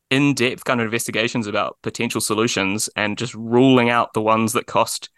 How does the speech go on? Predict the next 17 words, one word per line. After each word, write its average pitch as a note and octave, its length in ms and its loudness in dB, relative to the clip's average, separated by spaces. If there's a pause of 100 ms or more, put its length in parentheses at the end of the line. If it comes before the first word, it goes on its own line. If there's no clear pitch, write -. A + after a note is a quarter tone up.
ten B2 180 0
percent, A#2+ 380 -2
twenty A2 200 -4
percent G#2+ 300 -4
more. A2+ 340 0 (120)
And C3 100 0
now D#3 160 0
look, F#3 160 -2
"What, F3+ 240 -2
what F3 220 0
happens. F#2+ 420 -4
Where C#3+ 160 -2
do E3 80 0
those D3 180 0
people C3 220 -6
go?" B2+ 220 -2
Right? A2 340 -6